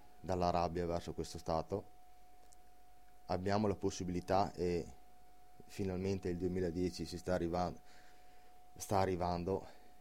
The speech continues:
e quindi finalmente l'indipendenza si sta avvicinando. Non facciamoci, ripeto, prendere dalla rabbia, seguiamo un percorso che abbiamo studiato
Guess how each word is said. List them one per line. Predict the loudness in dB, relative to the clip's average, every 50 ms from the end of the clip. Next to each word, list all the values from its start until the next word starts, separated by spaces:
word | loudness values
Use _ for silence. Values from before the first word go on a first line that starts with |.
| -12 -10
e | -10 -8 -4
quindi | -2 -2 0 -2
finalmente | -2 -2 -2 0 2 2 2 2 0 0
l'indipendenza | 0 0 -2 0 0 0 2 2 0 0 0 0 -2 -2
si | -4 -4
sta | -2 0 0
avvicinando. | 0 0 -2 -4 -4 -2 0 0 0 0 0 -2 -2 -4 -8 -16 -16 -16 -16 -18 -16 -16 -16 -12 -6
Non | -4 -4 -4
facciamoci, | -2 -4 -2 0 0 0 0 0 0 0 2 2 0
ripeto, | 0 0 0 0 0 0 0
prendere | -2 -2 0 0 2 2 0 0
dalla | 0 0 2 4 6
rabbia, | 6 6 6 4 4 4 6 6 4 4 0 -6 -14
seguiamo | -12 -4 -2 0 2 2 2 2 4 2 2 0 -2 -4 -6 -10 -14 -16 -16 -16 -16 -16 -16 -16 -16 -16 -16 -12 -8
un | -6 -4 -2 0
percorso | 0 0 2 4 4 4 4 4 0 -2
che | -2 -2
abbiamo | 0 0 0 0 0 -2
studiato | -2 -2 -2 0 2 4 2 2 2 0 -2 -2 -2 -4